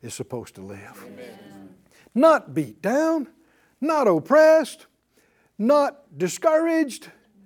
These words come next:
Speaker 1: not defeated. If that's your life, you're hanging around the wrong bunch.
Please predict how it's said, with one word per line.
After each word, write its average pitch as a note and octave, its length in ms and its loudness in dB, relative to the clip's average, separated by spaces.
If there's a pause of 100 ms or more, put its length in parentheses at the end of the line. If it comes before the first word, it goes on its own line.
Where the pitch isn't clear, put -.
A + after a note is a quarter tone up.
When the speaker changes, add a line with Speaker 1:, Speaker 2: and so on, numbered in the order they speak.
(380)
Speaker 1:
not A#3 460 2
defeated. D#4+ 800 0 (1600)
If C#3 140 -14
that's D#4+ 320 0
your C4 120 -2
life, D#4 520 0
you're D#4 140 -4
hanging F#4 300 -2
around D#4 300 0
the B3+ 60 2
wrong B3 260 2
bunch. F3 360 -2